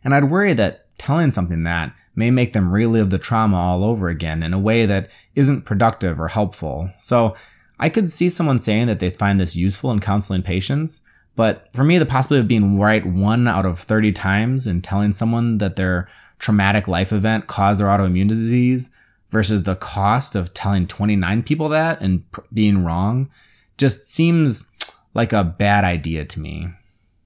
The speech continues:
I could see people disagreeing though, and I do think that this is an interesting study, if for nothing else, for confirming something that I think a lot of us already believe. So kudos to the authors for, like I said, a really good job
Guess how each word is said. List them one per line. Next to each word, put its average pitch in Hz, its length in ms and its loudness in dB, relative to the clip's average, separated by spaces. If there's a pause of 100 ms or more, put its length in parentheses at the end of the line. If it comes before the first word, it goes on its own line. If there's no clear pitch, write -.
(220)
I 185 120 -2
could 202 180 -2
see 196 100 2
people 160 200 2
disagreeing 92 480 0
though, 85 260 -2 (300)
and 139 100 2
I 143 80 4
do 190 160 4
think 175 160 2
that 127 80 2
this 110 140 0
is 98 100 0
an 92 80 0
interesting 90 380 -4
study, 71 320 -8 (360)
if 110 140 -4
for - 80 -2
nothing 113 300 2
else, 165 320 0 (300)
for 101 120 -4
confirming 123 720 0 (160)
something 185 380 2
that 117 180 4
I 107 40 4
think 139 160 -2
a 107 40 0
lot 110 240 4
of 90 80 0
us 92 160 -2
already 82 280 -2
believe. 65 480 -12 (380)
So - 140 -6
kudos 147 300 0
to - 40 -20
the 120 100 2
authors 127 440 0
for, 110 280 0
like 107 220 2
I 135 40 4
said, 110 420 2 (260)
a - 60 -4
really 110 240 2
good 101 200 2
job 139 400 0